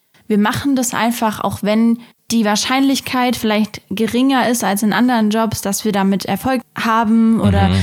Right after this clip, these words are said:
Speaker 1: dass das alles so klappt, wie wir uns das vorstellen, bedeutet natürlich, dass wir da super viel Zeit und Energie reinstecken müssen. Aber, ähm, für mich war auch super wichtig, dass ich später, wenn ich unglücklich bin mit irgendwas, dass ich das nicht darauf schieben kann,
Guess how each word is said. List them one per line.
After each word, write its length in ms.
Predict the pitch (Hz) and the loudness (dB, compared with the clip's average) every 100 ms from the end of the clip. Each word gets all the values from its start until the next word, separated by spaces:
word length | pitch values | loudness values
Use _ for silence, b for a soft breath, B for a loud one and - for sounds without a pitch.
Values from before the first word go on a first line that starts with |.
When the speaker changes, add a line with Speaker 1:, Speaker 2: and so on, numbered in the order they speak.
| B | B
Speaker 1:
dass 160 | - 214 | -4 0
das 160 | 226 | 0
alles 260 | 208 214 220 | 0 0 0
so 120 | 208 | 0
klappt, 360 | 196 - 240 240 | -2 -2 -2 0
wie 140 | 226 | 0
wir 60 | 202 | 2
uns 100 | 208 | 0
das 160 | 196 | -2
vorstellen, 680 | - 233 233 233 - 202 208 208 B B | -2 0 0 0 0 0 2 0 B B
bedeutet 340 | 220 196 190 | -2 0 -2
natürlich, 400 | 180 208 226 220 | -2 0 0 0
dass 180 | 214 202 | 0 -2
wir 60 | 196 | 0
da 160 | 202 | 0
super 460 | 185 - 247 240 196 | 0 0 0 0 -2
viel 220 | - 202 | 0 -2
Zeit 380 | - 202 196 202 | 0 -2 -2 0
und 120 | 185 | -2
Energie 340 | 185 185 190 | 0 2 2
reinstecken 600 | 220 175 180 - 170 - 185 | 0 0 0 -2 -4 0 0
müssen. 360 | 185 - 180 | 0 0 -2
Aber, 500 | - 233 220 196 202 202 B B B B _ _ _ | 0 0 2 2 0 -4 B B B B _ _ _
ähm, 360 | 214 214 208 | 0 2 2
für 180 | 190 - | 0 0
mich 260 | 220 233 - | 2 2 0
war 200 | 208 190 - | -2 -2 -2
auch 180 | 202 202 | -4 -4
super 480 | - - 247 - 226 | -4 -4 -2 -2 0
wichtig, 380 | 226 233 226 214 | 0 0 -2 -2
dass 200 | 220 208 | -2 -4
ich 140 | 208 - | -4 -6
später, 540 | - 233 262 - 226 | -2 -2 0 0 0
wenn 120 | 208 | 2
ich 140 | 208 208 | 0 2
unglücklich 600 | 285 240 208 208 202 - | 0 2 -2 0 -4 0
bin 180 | 196 190 | 2 2
mit 160 | 185 - | 2 -2
irgendwas, 600 | 185 180 180 190 202 - | -2 -2 -2 -2 -2 -4
dass 180 | 196 208 | -4 -4
ich 80 | 202 | -4
das 200 | 202 - | -2 0
nicht 240 | 233 233 | 0 0
darauf 320 | 226 214 220 | -2 0 -2
schieben 340 | 208 - 233 226 | -2 0 2 2
kann, 300 | - 208 | 0 0